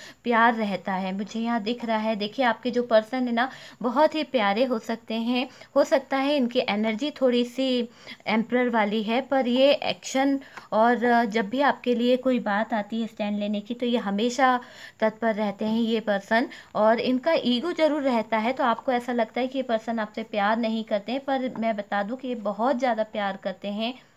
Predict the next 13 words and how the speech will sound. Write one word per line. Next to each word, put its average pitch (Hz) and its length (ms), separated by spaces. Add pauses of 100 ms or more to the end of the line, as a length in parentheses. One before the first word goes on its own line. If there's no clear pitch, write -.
(440)
आपसे। 226 500
और 233 320
अगर 233 280
आप 247 200
इनसे 220 220
मूव 208 280
ऑन 240 140
होने 202 260
की 220 120
सोचें 240 600 (360)
तो 262 60
ये 254 220
पर्सन 226 640